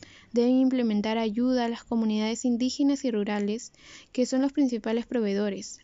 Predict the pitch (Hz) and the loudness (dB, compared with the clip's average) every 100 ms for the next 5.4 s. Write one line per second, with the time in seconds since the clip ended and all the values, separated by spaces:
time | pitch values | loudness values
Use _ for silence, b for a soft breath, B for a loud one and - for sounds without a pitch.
0 | - 233 233 247 294 285 285 247 214 214 | -4 0 2 2 0 -2 -4 -4 -4 -2
1 | 226 254 254 - - 247 226 208 208 208 | -2 -2 -4 -6 -8 -4 -2 0 -2 -4
2 | 240 247 226 220 214 233 254 277 269 233 | -6 -4 -2 0 0 0 -2 -2 -2 -2
3 | 208 202 196 - 220 202 - - B B | 0 -4 -4 -6 -6 -6 -10 -18 B B
4 | B B 233 233 247 269 277 - 233 - | B B -2 0 2 2 0 -2 -6 -6
5 | 190 - 202 | -8 -8 -8